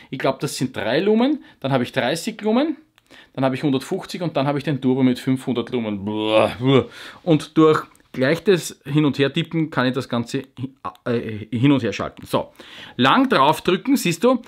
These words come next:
kann ich vom Weißmodus in den Rotmodus reingehen. Warum ich Rotlicht gern mag bei Taschenlampen,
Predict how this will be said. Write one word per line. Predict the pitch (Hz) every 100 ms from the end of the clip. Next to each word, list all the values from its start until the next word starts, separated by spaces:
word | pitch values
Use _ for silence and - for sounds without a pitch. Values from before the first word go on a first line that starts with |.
| -
kann | - 147
ich | 147
vom | 156 131
Weißmodus | 113 147 - 175 165 160
in |
den | 160 147
Rotmodus | 123 127 113 104 -
reingehen. | 95 69 - 67 55 - - - -
Warum | 127 156
ich | 220 156
Rotlicht | 160 202 - 180 180 - - - - -
gern | 165 135
mag | 127 196 - - - _ _ _ _ _ _ _ _ _ -
bei | 131
Taschenlampen, | 127 123 170 160 170 180